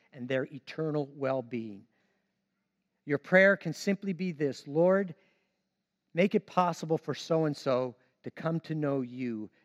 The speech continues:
as their Savior and Lord. Begin praying for that individual's spiritual well-being.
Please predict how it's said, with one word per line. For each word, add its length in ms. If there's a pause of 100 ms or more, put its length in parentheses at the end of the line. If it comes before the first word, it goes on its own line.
as 120
their 160
Savior 520
and 140
Lord. 320 (680)
Begin 600 (280)
praying 600 (200)
for 120
that 240
individual's 720
spiritual 680
well-being. 600